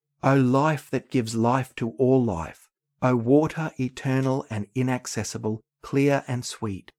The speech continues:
flowing from the spring that is hidden from the eyes of all mortal people, the spring whose depths cannot be plumbed,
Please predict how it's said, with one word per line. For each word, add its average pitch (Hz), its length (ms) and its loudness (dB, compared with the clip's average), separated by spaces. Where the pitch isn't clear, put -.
flowing 151 360 4
from 120 220 -4
the 113 80 -2
spring 135 460 -2
that 123 100 -2
is 117 140 -2
hidden 131 440 -4
from 120 300 -2
the 113 240 0
eyes 131 380 2
of 120 100 -4
all 127 220 4
mortal 123 480 0
people, 92 560 -8
the 135 80 -2
spring 160 420 2
whose 127 240 0
depths - 460 -4
cannot 151 500 -4
be 143 100 -2
plumbed, 101 640 -6